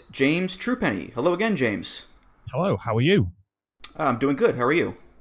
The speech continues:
Speaker 2: I'm fine. Thank you very much for asking, and, uh, thank you for inviting me back. I always love coming to this particular show. It's a wonderful thing to do.
Speaker 1: Oh, yeah, always great when you're on here.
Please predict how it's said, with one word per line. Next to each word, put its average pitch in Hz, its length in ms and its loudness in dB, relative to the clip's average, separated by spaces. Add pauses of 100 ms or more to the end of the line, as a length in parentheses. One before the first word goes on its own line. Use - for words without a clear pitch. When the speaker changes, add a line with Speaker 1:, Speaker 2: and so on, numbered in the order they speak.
Speaker 2:
I'm 185 140 0
fine. 185 240 -2
Thank 147 180 -10
you 135 60 -16
very 156 100 -4
much 151 160 -8
for 165 100 -8
asking, 117 400 -12
and, 110 220 -10
uh, 117 80 -4 (100)
thank 110 200 -6
you - 80 -6
for 135 80 0
inviting 135 340 -2
me 147 80 -4
back. 175 220 -6 (120)
I 107 140 -4
always 113 260 -2
love 127 300 -6
coming 92 220 -12 (280)
to - 120 -20
this 92 120 -10
particular 107 400 -12
show. 110 220 -6
It's - 160 -10
a 123 40 -4
wonderful 131 380 -4
thing 120 280 -6
to - 40 -4
do. 85 280 -4 (920)
Speaker 1:
Oh, - 60 2
yeah, 143 240 10
always 127 180 6
great 120 200 4
when 110 100 0
you're 107 140 0
on 104 140 2
here. 117 440 -4